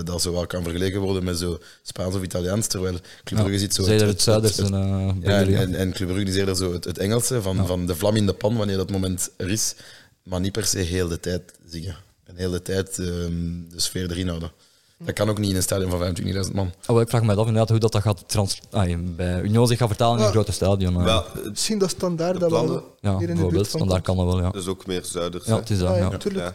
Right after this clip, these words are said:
Speaker 4: Ja.
Speaker 3: Ja.
Speaker 4: Eh,
Speaker 2: Over
Speaker 4: maar
Speaker 2: het nieuwe
Speaker 4: over dat
Speaker 2: stadion
Speaker 4: nieuwe
Speaker 2: misschien,
Speaker 4: stadion,
Speaker 2: inderdaad.
Speaker 4: de plannen die ik nu gezien heb, daarin wordt een beetje de, de structuur van het huidige stadion wel behouden, in de zin dat,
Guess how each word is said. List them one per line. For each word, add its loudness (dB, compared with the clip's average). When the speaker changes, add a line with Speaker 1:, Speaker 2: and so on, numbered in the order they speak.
Speaker 4:
Ja. -4
Speaker 3:
Ja. -6
Speaker 4:
Eh, -6
Speaker 2:
Over -4
Speaker 4:
maar -6
Speaker 2:
het -18
nieuwe 4
Speaker 4:
over 2
dat 4
Speaker 2:
stadion 4
Speaker 4:
nieuwe 2
Speaker 2:
misschien, -2
Speaker 4:
stadion, 0
Speaker 2:
inderdaad. 0
Speaker 4:
de -10
plannen -4
die -6
ik -10
nu -10
gezien -6
heb, -4
daarin -4
wordt -8
een -6
beetje -4
de, -6
de -12
structuur -8
van -2
het -4
huidige -2
stadion -2
wel -2
behouden, -2
in -6
de -8
zin -6
dat, -2